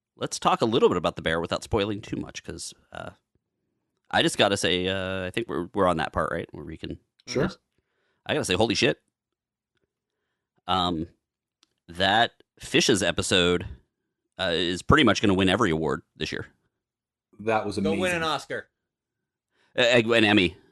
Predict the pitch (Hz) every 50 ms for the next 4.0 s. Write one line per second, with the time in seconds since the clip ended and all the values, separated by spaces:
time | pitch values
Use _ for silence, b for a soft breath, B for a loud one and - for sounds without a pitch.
0 | _ _ _ - 104 104 98 92 92 80 90 98 101 92 104 104 - 104 110 107
1 | 120 120 120 - 131 131 120 110 - 123 113 98 101 104 107 113 113 113 107 104
2 | 104 104 98 104 95 90 101 85 87 95 - - 98 90 85 - 95 - - 92
3 | 90 95 92 87 - 95 90 87 85 - - - 95 87 87 82 78 80 78